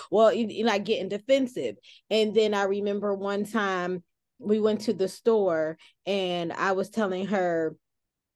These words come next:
um, "When we go in the store, don't forget that you were looking for such and such." And she snapped, "You're not the boss of me.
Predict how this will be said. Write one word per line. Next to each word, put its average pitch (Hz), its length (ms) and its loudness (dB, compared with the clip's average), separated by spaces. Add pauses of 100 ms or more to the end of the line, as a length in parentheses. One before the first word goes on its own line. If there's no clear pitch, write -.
(800)
um, 165 440 -2
"When 190 120 0
we 202 120 0
go 220 220 2
in 196 100 2
the 196 80 0
store, 175 640 0 (240)
don't 196 220 0
forget 196 380 0
that 175 180 -10
you 196 100 -4
were 185 100 0
looking 180 320 -2
for 185 140 -4
such 202 140 0
and 185 80 -4
such." 180 240 -4
And 165 100 -8
she 240 200 2
snapped, 220 500 -4 (260)
"You're 381 160 10
not 440 140 8
the - 100 6
boss 240 240 2
of 214 80 4
me. 226 260 -2